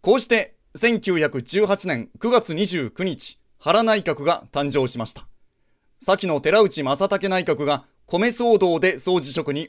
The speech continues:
追いやられたことを考えると、米騒動があったればこそ生まれた内閣と言えます。しかも原は自らは手を汚さずに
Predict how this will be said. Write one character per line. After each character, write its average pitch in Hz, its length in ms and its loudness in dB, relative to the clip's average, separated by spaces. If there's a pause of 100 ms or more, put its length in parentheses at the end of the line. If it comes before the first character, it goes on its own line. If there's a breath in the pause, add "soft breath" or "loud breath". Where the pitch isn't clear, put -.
追 151 120 -4
い 151 60 -8
や 151 120 4
ら 156 100 4
れ 151 60 2
た 143 100 -4
こ 127 100 -6
と 185 140 2
を 139 80 -2
考 135 140 -2 (160)
え 135 40 2
る 117 100 -4
と、 - 140 -14 (680)
米 240 220 2
騒 254 280 2
動 190 220 4
が 175 140 4
あ 208 40 2
っ 208 100 -10
た 196 120 -2
れ 185 100 4
ば 175 100 2
こ 202 120 -2
そ 196 300 2
生 135 60 -4
ま 151 120 2
れ 151 100 0
た 143 140 -2
内 143 180 -2
閣 123 220 -4
と - 80 -4
言 160 140 -2
え - 20 -2
ま 117 80 -4
す。 - 260 -6 (360)
し - 140 -6
か 254 120 2
も 202 100 0
原 156 240 0
は 160 200 0 (260 soft breath)
自 196 240 -4
ら 156 180 2
は 131 140 2
手 185 100 0
を 190 60 4
汚 127 280 0
さ 151 120 -2
ず 127 100 -4
に 139 220 -8